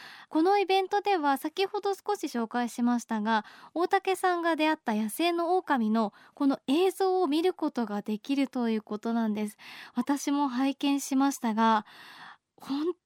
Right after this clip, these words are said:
当に驚きました。雪がしんしんと降っている森の中で、一匹のリーダーの狼が佇んでいる姿は、すごく神秘的で、本当にね、目に焼き付いています。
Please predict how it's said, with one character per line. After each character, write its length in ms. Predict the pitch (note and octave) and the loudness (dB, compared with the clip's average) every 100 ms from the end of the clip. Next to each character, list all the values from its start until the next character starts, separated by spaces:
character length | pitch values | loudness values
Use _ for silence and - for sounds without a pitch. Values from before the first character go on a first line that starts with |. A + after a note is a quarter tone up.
| _ | _
当 120 | F#4+ F#4+ | 0 4
に 200 | E4+ D4+ - | 2 0 -2
驚 360 | C4+ D4 D4 | 0 2 0
き 160 | - D4 | -2 -4
ま 180 | D4+ D4 | -2 -4
し 80 | |
た。 100 | - | -2
雪 320 | A3+ A#3+ - F#4 | -2 -2 -4 0
が 160 | G#4+ | 2
し 180 | - D#4 | 2 -2
ん 140 | E4 | -2
し 180 | D#4+ F4 | -2 -4
ん 80 | F4 | -4
と 120 | F4 | -2
降 120 | E4+ F#4 | 0 -2
っ 20 | |
て 180 | - D4+ | 0 -2
い 40 | |
る 100 | B3+ | 0
森 280 | A3 A#3 C4 | 0 0 0
の 120 | C4+ | -2
中 320 | C4+ C4+ A#3+ | -2 -2 -4
で、 180 | A3+ G#3+ - - - | -2 -4 -8 -20 -4
一 160 | E4+ - | -4 -2
匹 260 | G4+ G4+ G#4+ | -2 0 0
の 300 | F#4 C#4 G3 _ | 2 2 0 _
リ 180 | C#4 D4+ | 0 2
ー 20 | |
ダ 140 | C4 | 4
ー 20 | A3+ | 2
の 200 | G3+ A3+ | 2 0
狼 380 | G#3+ G#3+ G3+ | 0 0 0
が 100 | G3 | -2
佇 460 | G3 G#3+ C4 A#3 C#4 | -6 -4 -2 0 2
ん 60 | C4 | 4
で 80 | A#3+ | 2
い 20 | |
る 80 | G3+ | 0
姿 440 | - A3+ A3 A3 | -4 -6 -4 0
は、 180 | G#3+ G3+ - - - - | 2 0 -4 -20 -20 -20
す 320 | - - A#3 | -16 -8 -6
ご 220 | - A3+ | -6 -8
く 240 | - D#4 E4 | -4 -2 -2
神 320 | - C#4+ C4+ | -2 -2 -2
秘 120 | - | -4
的 280 | - A#3+ A#3+ | -8 -4 -2
で、 80 | A3+ | 0
本 220 | B3 B3+ | 2 2
当 100 | C#4+ | 0
に 120 | C#4+ | -2
ね、 160 | C#4 C#4 | 0 0
目 160 | C#4 | 2
に 140 | C#4+ A3+ | 4 2
焼 240 | G3+ - | 0 -6
き 40 | - | -8
付 180 | C#4 | -4
い 60 | C4+ | -4
て 120 | - | -2
い 120 | A3 | -2
ま 220 | G3 G#3 | 0 -2
す。 120 | G#3 | -4